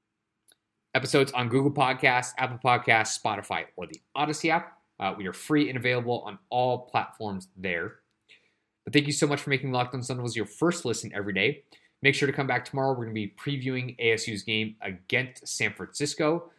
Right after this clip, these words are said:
uh, as well as any more Sun Devils football news. Now make your second listen Locked On Bets. They're gonna be your daily one-stop shop for all your gambling needs. Locked On Bets, hosted by your boy Q, with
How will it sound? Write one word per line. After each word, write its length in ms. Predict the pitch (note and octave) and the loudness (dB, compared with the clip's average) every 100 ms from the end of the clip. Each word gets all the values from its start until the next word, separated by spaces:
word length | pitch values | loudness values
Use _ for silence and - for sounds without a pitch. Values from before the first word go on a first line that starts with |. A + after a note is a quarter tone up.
| _ - | _ -4
uh, 40 | |
as 200 | G#2+ G#2 | -2 0
well 140 | G#2 | 0
as 120 | G2+ - | -2 -6
any 140 | G#2 | -6
more 340 | G2+ G2 F#2 - | -4 -2 -4 -6
Sun 180 | - B2 | -6 -6
Devils 200 | F#2+ - | -6 -2
football 360 | - D#3 D#3 D3 | 0 2 2 2
news. 400 | D3 D3+ D3 - _ - | 4 2 2 -8 _ -2
Now 80 | |
make 160 | C#3 - | -2 -2
your 80 | B2+ | -4
second 380 | - E3 E3+ D#3+ | 0 0 2 -2
listen 280 | D3+ D#3+ - | -2 -6 -6
Locked 320 | A2 A#2 - | -4 -4 -2
On 140 | C#3 | -2
Bets. 320 | A#2 A#2+ - - | 0 0 -2 -6
They're 140 | A2+ | -6
gonna 100 | A2 | -4
be 80 | G#2+ | 0
your 140 | G#2 | 0
daily 360 | F#2 A#2 C3 C#3+ | 2 2 2 2
one-stop 520 | B2 B2+ B2 A2 - | 0 -4 0 -2 -2
shop 380 | - C3+ F#3 - | 0 2 0 -4
for 120 | A#2 | -8
all 320 | - A2 A#2 | -2 0 2
your 100 | G#2 | 0
gambling 460 | F#2+ G#2 G2+ G2+ F#2+ | -4 -4 -4 -4 -4
needs. 280 | E2 C#2+ - _ _ _ _ | -6 -12 -20 _ _ _ _
Locked 260 | G#2 B2+ - | -4 -2 2
On 160 | E3+ D#3 | 2 2
Bets, 260 | B2+ C3+ - - | 0 -2 -10 0
hosted 280 | D3+ D3+ - | 2 4 2
by 120 | D3 | 4
your 120 | D3+ C3 | 6 6
boy 220 | B2 B2 | 2 0
Q, 320 | - A2+ A2 | -2 -2 0
with 160 | G#2 | 0